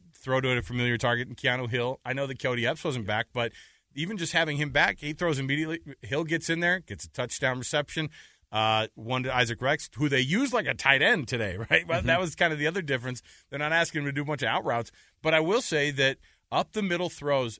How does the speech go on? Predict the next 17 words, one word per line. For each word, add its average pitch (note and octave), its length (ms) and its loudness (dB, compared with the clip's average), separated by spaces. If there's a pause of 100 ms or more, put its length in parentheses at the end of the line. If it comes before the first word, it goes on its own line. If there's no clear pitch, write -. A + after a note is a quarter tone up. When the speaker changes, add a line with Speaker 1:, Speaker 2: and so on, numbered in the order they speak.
Speaker 1:
how F#3+ 180 2
about B3 220 2
that C#3+ 180 0
sixty-five C3+ 600 -2
yard A#2+ 200 0
touch, B2+ 280 -4
or A#2+ 200 0
the A2+ 80 -4
sixty-five D3 480 0
yard B2 160 0
almost D3 380 2
<laughs> - 0 -
touchdown D#3 440 0
to C3 60 -2
Isaac A#2+ 280 0
Rex? B2+ 300 -2 (460)
That, C#3 260 6